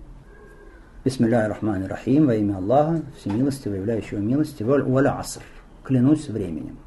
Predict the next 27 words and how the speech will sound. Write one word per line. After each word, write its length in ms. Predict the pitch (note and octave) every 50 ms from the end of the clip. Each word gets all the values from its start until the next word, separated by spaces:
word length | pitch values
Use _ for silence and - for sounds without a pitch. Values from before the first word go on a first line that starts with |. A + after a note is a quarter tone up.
| - - - - - - - - - -
Аллах 240 | D3+ E3 F#3+ G3+ A3
Субхану 360 | - C3 - - C3+ C3 B2
ва 60 | A#2
Тааля 200 | A#2 D3+ E3 D#3+
клянется 420 | D#3+ - A#2+ A2 C3 C3+ C3+ - G#2+
временем. 420 | G2+ A2 G#2+ G2 F#2 E2+ F2+ F2+
Почему 340 | - C#3 C3 - F#3 G#3 G3
Аллах 260 | C3+ C#3 E3 E3+ -
клянется 360 | - A2 A#2 C3 C3+ - A2
временем 500 | G2+ F#2+ A#2 A2 G2 F#2 F2+ F2 E2+ F2 -
именно? 360 | B2+ A2+ F#2+ F2+ F2 E2+ - - - - - - - - - - -
Потому 180 | - - D#3+ E3+
что 160 | - - C3+
время 600 | A2 B2 D3 F#3 F#3 D3+ B2+ B2 C#3 - - - - C3 - - - - - - - - - - - - - - - - - - - -
это 200 | - C3 - -
то, 140 | - F#3 E3+
внутри 600 | C3 B2+ C3+ D3+ D3+ - E3+ D3+ D#3 E3 D3+ -
чего 680 | - - C3 B2 A#2+ C3 C#3+ E3 G3+ A#3 C4 B3+ - - - -
проходит 720 | - C3+ C3 C3+ - C3+ C3 B2+ B2+ D3+ G3+ G3 - - - -
наша 360 | C3+ B2+ B2 A#2 - - D#3
с 120 | - -
вами 380 | A2 G#2+ G2+ G2+ A2+ C#3 D#3+ - - - - - - - - -
жизнь, 400 | - G#2 A2 A2 F2+ - - -
наше 240 | - C#3 C#3 C3+ C3+
с 100 | A#2 -
вами 180 | B2+ C3 C#3 C3+
существование, 880 | C3+ C3+ - - B2+ - - - A2+ G#2+ G#2 F2+ D2+ - - - -